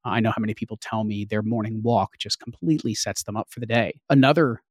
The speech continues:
activity that I find, uh, is incredibly helpful that I picked up years ago is from Julia Cameron in her just game-changing famous book called The Artist's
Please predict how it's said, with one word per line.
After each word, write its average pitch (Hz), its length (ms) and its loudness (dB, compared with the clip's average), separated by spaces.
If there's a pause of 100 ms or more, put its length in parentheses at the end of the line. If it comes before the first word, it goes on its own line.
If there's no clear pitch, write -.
(120)
activity 110 500 -2
that 113 180 0
I 113 140 2
find, 117 640 4
uh, 107 140 -2
is 117 160 -4
incredibly 117 300 -2
helpful 123 360 -4
that 110 80 -6
I 110 60 -6
picked - 260 -12
up 107 80 -10 (140)
years 151 320 4
ago 107 400 -2 (420)
is 120 180 4
from 123 280 4
Julia 131 320 4
Cameron 113 580 -4 (160)
in 120 140 0
her 113 340 4 (520)
just - 240 -12
game-changing 123 680 2
famous 131 380 2
book - 340 -4
called 110 380 -4
The 120 180 -4
Artist's 110 480 -4